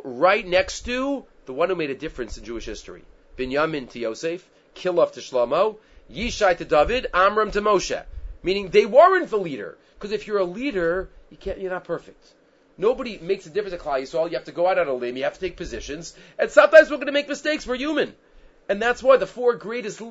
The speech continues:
the greatest leaders that are close to the ones that never sins, right? That's, they, they made a difference.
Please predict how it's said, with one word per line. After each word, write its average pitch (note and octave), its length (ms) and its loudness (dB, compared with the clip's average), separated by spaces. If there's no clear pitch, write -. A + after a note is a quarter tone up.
the F3+ 100 -4
greatest F#3 460 -4
leaders G3+ 560 -4
that D3 180 4
are C#3+ 180 0
close D4+ 440 -2
to A#3+ 100 -8
the G3 80 -2
ones D#3+ 480 -2
that E3 140 -4
never D#3+ 200 -2
sins, D3+ 460 -4
right? E3+ 200 -10
That's, F#3 460 -8
they, D#3 100 -8
they D#3+ 200 -6
made F#3 140 -4
a C#3+ 40 -6
difference. - 440 -8